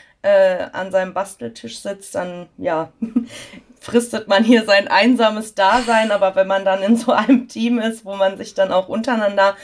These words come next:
mal austauschen kann, Ideen teilen kann, das begeistert mich einfach total. Wir haben ja auch unsere Facebook-Gruppe, äh, mit Tausenden von Demonstratoren aus aller Welt sogar. Da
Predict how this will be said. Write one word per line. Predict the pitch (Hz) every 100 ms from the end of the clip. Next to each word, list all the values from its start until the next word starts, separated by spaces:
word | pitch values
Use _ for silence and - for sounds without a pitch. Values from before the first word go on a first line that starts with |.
| - -
mal | - 196
austauschen | - 190 190 - 202 190 220
kann, | 202 202 196
Ideen | 185 - 185 190
teilen | - 180 165 180
kann, | - 170
das | 170 -
begeistert | - - 147 - - -
mich | -
einfach | - - -
total. | - - - - 170 175
Wir |
haben | 175
ja | 180 170 - _
auch | 165 165
unsere | 170 165 170
Facebook-Gruppe, | - 190 190 - 190 - - 175 - 180 170 - - - -
äh, | 170 170 170
mit | 170 165 - - - _ _
Tausenden | - 220 262 240 226 208
von | 226 208
Demonstratoren | 202 196 208 - 185 190 214 208 196
aus | 185 185
aller | - 202 208 190
Welt | 185 214 233 - _ _ _
sogar. | _ 220 208 196 190
Da | 185 165 165 170